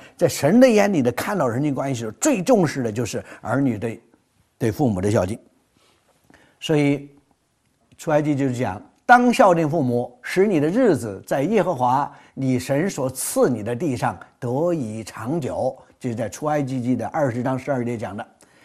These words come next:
然后呢，以弗所书的第六章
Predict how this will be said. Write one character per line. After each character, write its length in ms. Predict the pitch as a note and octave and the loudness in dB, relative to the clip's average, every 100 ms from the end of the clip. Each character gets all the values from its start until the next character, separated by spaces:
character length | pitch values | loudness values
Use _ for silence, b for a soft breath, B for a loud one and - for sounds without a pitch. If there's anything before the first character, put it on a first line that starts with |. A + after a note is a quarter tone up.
| b - | b -2
然 220 | F3 F3 | 4 4
后 180 | F3+ F3 | 4 2
呢， 180 | E3+ D3+ B B _ | 2 -2 B B _
以 180 | D3 D3 | -2 0
弗 140 | G#3+ | 2
所 160 | F#3 C#3 | 2 2
书 180 | E3 E3 | 2 2
的 140 | D#3 | 2
第 140 | G3 | 2
六 180 | F3+ F3 | 2 4
章 260 | D3+ D3 | 2 0